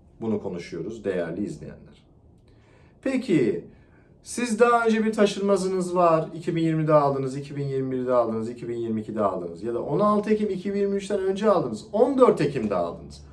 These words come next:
on üç Ekim'de, on iki Ekim'de aldınız. Bu kural sizi etkilemiyor.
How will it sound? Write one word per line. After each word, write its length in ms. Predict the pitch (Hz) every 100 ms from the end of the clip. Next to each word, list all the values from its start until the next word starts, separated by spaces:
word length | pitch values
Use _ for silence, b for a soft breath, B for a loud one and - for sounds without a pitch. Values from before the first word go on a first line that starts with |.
| b
on 180 | 202 269
üç 160 | 233 196
Ekim'de, 280 | 160 143
on 100 | 185
iki 200 | 262 -
Ekim'de 340 | 175 - 110 98
aldınız. 460 | 85 - - - - - - _ b b b b b 254
Bu 120 | 254
kural 280 | 208 185 185
sizi 280 | 185 147 165
etkilemiyor. 760 | - 151 - 113 120 95 -